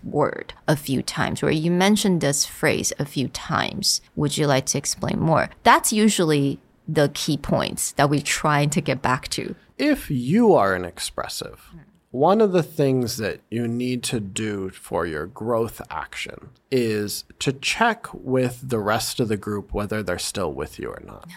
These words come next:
Speaker 1: <laughs>
Speaker 2: We talked about with Driver, one of the things they need to focus on is listening, because they're very tell-oriented, they're very action-oriented. So they're usually just telling people what to do rather than asking.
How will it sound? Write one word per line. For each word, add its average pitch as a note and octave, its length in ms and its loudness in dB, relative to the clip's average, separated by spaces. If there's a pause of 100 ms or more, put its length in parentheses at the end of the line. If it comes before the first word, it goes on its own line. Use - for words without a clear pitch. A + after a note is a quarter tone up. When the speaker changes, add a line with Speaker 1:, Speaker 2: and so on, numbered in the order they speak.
(180)
Speaker 1:
<laughs> - 300 -20
Speaker 2:
We E3+ 60 2
talked A#3 220 6
about F3+ 220 8
with A#2+ 160 4
Driver, A2+ 800 2
one B2+ 240 2
of C3+ 120 4
the A#2+ 60 0
things A#2 320 -2
they G#2+ 80 -6
need G2+ 160 -6
to G2 100 -6
focus G#2 440 -4
on F#2 160 -2
is E2+ 180 -8
listening, F#2+ 600 -6 (220)
because A#2+ 420 -2 (140)
they're A#2+ 200 0
very C#3+ 340 4
tell-oriented, G#2+ 880 0
they're F#2+ 140 -4
very F#2+ 240 -4
action-oriented. D2+ 1120 -8 (160)
So - 180 -4
they're F#2+ 140 -4
usually A2 300 0
just - 200 -8
telling A#2 320 0
people A2+ 280 -4
what F#2 160 -6
to F#2+ 80 -8
do C#3 240 2
rather G#2 360 -4
than E2 240 -8
asking. - 440 -6